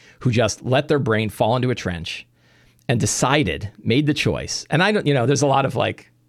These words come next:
conspiracy theories, like, "Oh, he did it so that he could s-, build that segment and build an audience up with the, with the,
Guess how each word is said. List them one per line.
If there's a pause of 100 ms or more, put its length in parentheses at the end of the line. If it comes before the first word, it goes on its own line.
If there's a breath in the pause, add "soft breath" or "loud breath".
(280)
conspiracy
theories,
like,
"Oh,
he
did
it
so
that
he
could (520 soft breath)
s-,
build
that
segment
and
build
an
audience
up
with
the,
with
the,